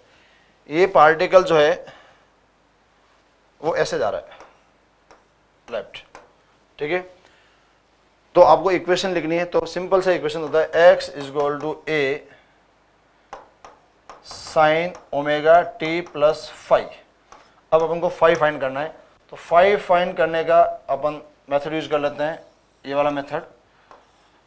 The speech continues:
Particle क्या कर रहा है, Towards mean position जा रहा है, तो A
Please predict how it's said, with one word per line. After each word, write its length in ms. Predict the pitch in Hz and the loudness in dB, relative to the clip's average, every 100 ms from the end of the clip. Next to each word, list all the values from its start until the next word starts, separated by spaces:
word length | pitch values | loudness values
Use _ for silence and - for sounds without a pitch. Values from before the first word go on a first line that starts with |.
| - | 4
Particle 420 | 147 170 185 202 | 4 4 2 2
क्या 160 | 196 196 | 6 6
कर 140 | 190 | 6
रहा 100 | 190 | 2
है, 100 | 202 196 | 2 -2
Towards 280 | 180 196 196 | 0 0 0
mean 240 | 156 180 190 | -6 -4 0
position 320 | 185 180 185 | 0 0 0
जा 120 | 147 | 2
रहा 120 | 120 | 2
है, 200 | 110 - - _ _ _ _ - | -2 -8 -20 _ _ _ _ -14
तो 180 | - 160 | -10 -4
A 140 | 185 | 0